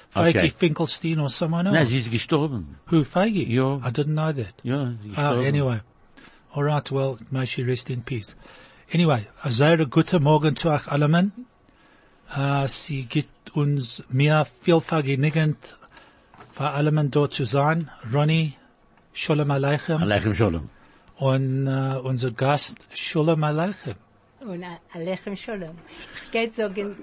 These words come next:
Speaker 3: so wie, wie auch, was mein Macher aber Shalom hat gesagt. Es ist ein Vergnügen, dort zu sein.
Speaker 1: And in case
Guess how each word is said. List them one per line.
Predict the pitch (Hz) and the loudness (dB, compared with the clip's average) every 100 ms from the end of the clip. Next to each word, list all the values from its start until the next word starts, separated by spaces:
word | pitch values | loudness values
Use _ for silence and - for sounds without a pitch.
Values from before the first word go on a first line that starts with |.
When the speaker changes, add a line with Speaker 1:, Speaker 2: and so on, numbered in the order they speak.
| 180 | -14
Speaker 3:
so | 175 190 233 | -10 -4 -4
wie, | 247 - 240 220 | -4 -10 -10 -8
wie | 175 | -6
auch, | 170 180 - - - - - | -6 -6 -10 -16 -18 -20 -10
was | - 185 | -4 -4
mein | 196 175 165 170 180 - _ | -2 -2 -2 -6 -10 -20 _
Macher | 208 220 - 196 | -2 0 0 -2
aber | 190 175 | -2 -4
Shalom | - 190 180 170 | -2 0 0 0
hat | 196 - | -6 -4
gesagt. | 165 160 156 - - | -2 -2 -6 -8 -8
Es | 262 233 - 269 | -4 -4 -4 -8
ist | 233 | -4
ein | 185 196 | -2 -2
Vergnügen, | - - 226 240 302 277 247 196 170 180 185 190 | -4 -2 -2 0 0 0 0 0 -4 -4 -10 -6
dort | - 175 160 | 0 0 0
zu | - 170 | -6 -10
sein. | 156 147 151 156 - - - - - | -8 -12 -12 -14 -16 -20 -20 -20 -4
Speaker 1:
And | 139 135 | 2 2
in | 147 143 | 2 -4
case | - 170 160 - | 0 4 4 2